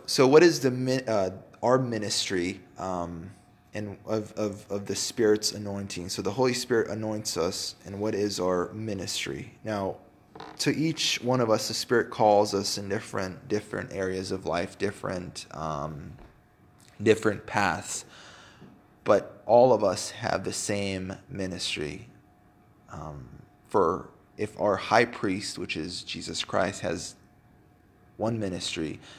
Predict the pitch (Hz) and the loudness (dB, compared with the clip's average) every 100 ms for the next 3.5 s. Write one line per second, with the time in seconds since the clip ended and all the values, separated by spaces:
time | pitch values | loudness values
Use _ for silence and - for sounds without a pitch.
0 | - - 87 85 - 107 107 101 92 85 | -10 -6 -6 -8 -4 0 2 2 0 -4
1 | 85 95 - - 101 85 - - - 139 | -6 -6 -12 -4 -2 -2 -8 -10 -2 0
2 | 127 92 - - - 90 90 78 - - | 0 -4 -6 -8 -12 -8 -6 -6 -6 0
3 | 110 98 78 - | 2 2 -2 -10